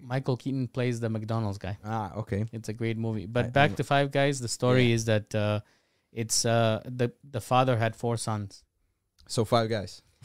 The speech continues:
Speaker 1: But then a, a, a fifth was born.
Speaker 2: Ah.
Speaker 1: So he took himself out, and it's now the five kids.
Speaker 2: Wow. Oh, that's beautiful.
Speaker 1: But Dunkin' Donuts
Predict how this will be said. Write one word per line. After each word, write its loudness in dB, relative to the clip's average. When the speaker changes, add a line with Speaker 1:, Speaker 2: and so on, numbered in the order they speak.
Speaker 1:
But -4
then 4
a, 2
a, -2
a -6
fifth -4
was -4
born. -4
Speaker 2:
Ah. 0
Speaker 1:
So -2
he 0
took -4
himself 0
out, 2
and -6
it's -4
now 0
the -2
five -2
kids. -10
Speaker 2:
Wow. 0
Oh, 0
that's -8
beautiful. -6
Speaker 1:
But 2
Dunkin' -2
Donuts 0